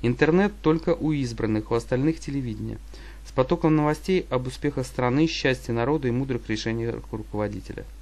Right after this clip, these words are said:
Где бы мы ни гуляли, на нас смотрели как на существ с другой планеты, долгими, внимательными взглядами. Быть может, виной тому мои рыжие волосы и красная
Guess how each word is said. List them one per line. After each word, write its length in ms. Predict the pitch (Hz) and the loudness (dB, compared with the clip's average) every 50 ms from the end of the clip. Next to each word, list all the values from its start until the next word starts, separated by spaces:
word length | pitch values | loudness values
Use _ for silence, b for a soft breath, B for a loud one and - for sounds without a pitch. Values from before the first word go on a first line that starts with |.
| - b b b b b b b b b b b b - - | -16 b b b b b b b b b b b b -8 -6
Где 300 | 110 123 143 175 185 180 | -2 4 8 8 8 8
бы 140 | 156 139 | 8 6
мы 160 | 135 139 151 151 | 4 6 6 6
ни 100 | 151 135 | 6 6
гуляли, 480 | 120 117 117 117 135 151 160 147 127 110 | 4 2 2 4 6 6 6 6 4 2
на 180 | 110 110 117 | 2 2 2
нас 200 | 127 139 147 - | 4 2 2 0
смотрели 540 | - - 127 120 - 135 139 147 143 135 120 | -2 -2 -2 0 0 0 0 2 2 2 0
как 320 | 120 - - 127 120 - | 0 2 2 2 2 2
на 260 | - 120 120 117 110 107 b b b b b b b - | 0 0 0 0 0 -2 b b b b b b b -14
существ 540 | - - - 131 - - - 175 165 151 131 | -8 -4 -4 -2 -2 0 2 4 4 2 2
с 20 | |
другой 280 | 120 127 120 120 135 135 | -2 -2 0 0 0 0
планеты, 560 | 127 - 127 123 127 127 120 - - - 104 104 - - - - - - - - - - - | 0 0 0 2 2 2 0 0 -4 -8 -10 -10 -12 -14 -16 -16 -16 -16 -16 -16 -14 -12 -6
долгими, 580 | 107 110 139 160 165 160 151 135 123 120 117 110 | 0 4 6 8 8 8 6 4 2 2 0 0
внимательными 760 | 110 110 113 120 127 139 147 160 151 - 139 131 123 123 117 | 0 0 2 2 4 6 6 4 4 4 2 0 2 0 0
взглядами. 580 | 113 113 110 110 113 113 107 101 101 104 107 B B B B B B B B - | -2 -4 -2 2 2 2 2 2 -2 -4 -6 B B B B B B B B -2
Быть 160 | - 117 127 | -2 0 4
может, 340 | 143 165 160 156 156 143 - | 6 6 6 6 4 0 -2
виной 380 | 135 143 147 160 175 185 180 165 | 2 4 6 8 8 8 6 6
тому 320 | - - 135 143 151 147 | 4 4 4 4 4 4
мои 240 | 143 143 139 147 147 | 4 4 4 4 4
рыжие 420 | 143 147 165 175 160 156 160 160 | 4 4 4 4 6 6 4 4
волосы 560 | 156 160 175 196 180 156 135 - - 120 104 - B B B B B B B | 4 4 4 4 4 4 2 2 0 0 0 -2 B B B B B B B
и 80 | B - | B 0
красная 480 | - 156 160 160 156 - 165 151 147 | 6 8 8 8 8 6 2 0 0